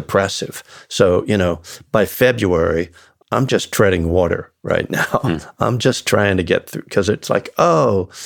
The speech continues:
Speaker 1: it's the middle of winter. Of course I feel like crap."
Speaker 2: Hmm.
Speaker 1: And, "Oh yeah, there's a pandemic and, you know, we almost lost our government and a few other unpleasant things." And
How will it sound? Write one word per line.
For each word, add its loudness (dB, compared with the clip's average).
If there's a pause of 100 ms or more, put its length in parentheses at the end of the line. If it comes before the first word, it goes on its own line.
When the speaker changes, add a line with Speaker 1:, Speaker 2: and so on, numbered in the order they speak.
(180)
Speaker 1:
it's -14
the -2
middle 2
of 0
winter. 2
Of -4
course 0
I 4
feel -2
like -2
crap." -4
Speaker 2:
Hmm. -2
Speaker 1:
And, 0
"Oh 4
yeah, 2
there's -2
a -6
pandemic 0
and, -4
you -2
know, 0 (360)
we 4
almost 0
lost 2
our 0
government 0
and -8
a -14
few 0
other -2 (580)
unpleasant -2
things." 0 (680)
And 0